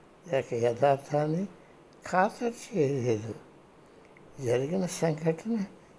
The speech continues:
స్వీయ అహాన్ని వ్యతిరేకించడం వల్లనే చిక్కంతా ఏర్-, చిక్కంతా ఏర్పడింది. జీవితాన్ని పరిశీలించే దృక్కోణాన్ని విస్తృతపరిచి,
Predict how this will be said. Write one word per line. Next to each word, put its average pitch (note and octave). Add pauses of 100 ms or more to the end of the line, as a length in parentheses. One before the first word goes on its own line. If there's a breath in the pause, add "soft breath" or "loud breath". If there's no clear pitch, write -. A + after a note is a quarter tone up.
(380)
స్వీయ A#3 (120)
అహాన్ని D#3+ (640)
వ్యతిరేకించడం C#3+
వల్లనే D#3 (760)
చిక్కంతా C3
ఏర్-, A3+
చిక్కంతా E3+
ఏర్పడింది. A2+ (1120)
జీవితాన్ని A#3+
పరిశీలించే F3+ (680)
దృక్కోణాన్ని E3+
విస్తృతపరిచి, A#2